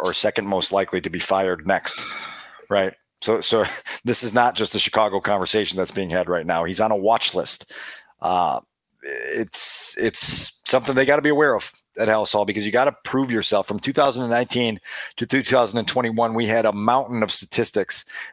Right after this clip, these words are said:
that indicted the Chicago Bears offense that ultimately drowned Matt Nagy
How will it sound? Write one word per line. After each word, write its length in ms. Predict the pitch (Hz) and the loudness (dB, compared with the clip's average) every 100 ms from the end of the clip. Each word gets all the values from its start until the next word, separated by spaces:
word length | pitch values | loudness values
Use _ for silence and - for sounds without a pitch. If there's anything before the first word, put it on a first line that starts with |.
| - | -2
that 120 | 113 | 0
indicted 460 | 113 104 107 120 | 0 2 2 2
the 80 | 117 | 0
Chicago 320 | 101 - 110 | 0 0 0
Bears 260 | 107 110 98 | 2 2 2
offense 400 | 107 107 104 95 | 2 2 0 0
that 100 | 101 | 2
ultimately 600 | 104 113 107 101 101 95 - - - - | 0 0 -2 -2 0 -2 -8 -20 -20 -4
drowned 400 | 104 113 113 90 | 2 2 0 0
Matt 200 | 107 95 | 0 2
Nagy 400 | 98 95 85 | 0 0 -4